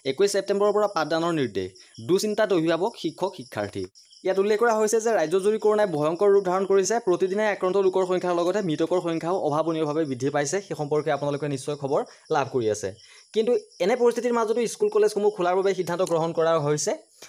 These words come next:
খোদ ৰাজ্যৰ স্বাস্থ্যমন্ত্ৰী ডক্টৰ হিমন্ত বিশ্ব শৰ্মাই প্ৰকাশ কৰিছে যে অহা অক্টোবৰ নৱেম্বৰ মাহত ৰাজ্যৰ প-, কৰোণা পৰিস্থিতিৰ ভয়াৱহ হৈ পৰিব। আৰু কিন্তু তেনে পৰিস্থিতিৰ মাজতো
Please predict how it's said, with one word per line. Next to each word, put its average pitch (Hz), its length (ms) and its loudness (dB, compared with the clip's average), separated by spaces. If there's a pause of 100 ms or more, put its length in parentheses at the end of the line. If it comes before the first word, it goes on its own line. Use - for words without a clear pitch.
(140)
খোদ 226 160 0
ৰাজ্যৰ 233 280 4
স্বাস্থ্যমন্ত্ৰী 208 460 2
ডক্টৰ 202 220 4
হিমন্ত 180 220 0 (100)
বিশ্ব 185 140 -2 (100)
শৰ্মাই 196 280 0
প্ৰকাশ 165 280 0
কৰিছে 185 260 2
যে 196 140 4
অহা 165 160 -4 (100)
অক্টোবৰ 170 400 0
নৱেম্বৰ 160 400 2
মাহত 139 260 -2 (460)
ৰাজ্যৰ 151 360 2
প-, 175 180 0
কৰোণা 165 280 2
পৰিস্থিতিৰ 175 420 0 (340)
ভয়াৱহ 160 360 2
হৈ 185 160 2
পৰিব। 185 180 2 (140)
আৰু 202 120 -2
কিন্তু 226 220 2
তেনে 202 240 2
পৰিস্থিতিৰ 226 400 2
মাজতো 170 220 -2